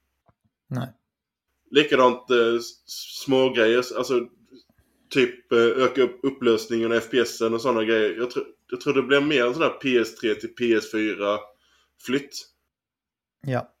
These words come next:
Speaker 2: Eh, än att det blir något gigantiskt hopp. För att det,
Speaker 1: Ja,
Speaker 2: det,
Speaker 1: ja.
Speaker 2: det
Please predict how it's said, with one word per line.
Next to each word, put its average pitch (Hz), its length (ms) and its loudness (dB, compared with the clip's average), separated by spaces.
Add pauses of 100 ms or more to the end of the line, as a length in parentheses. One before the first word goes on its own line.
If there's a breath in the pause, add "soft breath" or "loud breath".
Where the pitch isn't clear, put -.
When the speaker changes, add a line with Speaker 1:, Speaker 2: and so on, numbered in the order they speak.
(220)
Speaker 2:
Eh, 113 220 4
än 117 120 2
att 107 120 0
det 117 80 -2
blir 107 180 2
något 104 380 -6
gigantiskt 107 720 -4
hopp. 135 300 -4 (680 soft breath)
För - 60 -4
att - 80 -4
det, - 140 2
Speaker 1:
Ja, 120 120 -2
Speaker 2:
det, 165 100 0
Speaker 1:
ja. - 80 -8 (100)
Speaker 2:
det 165 100 0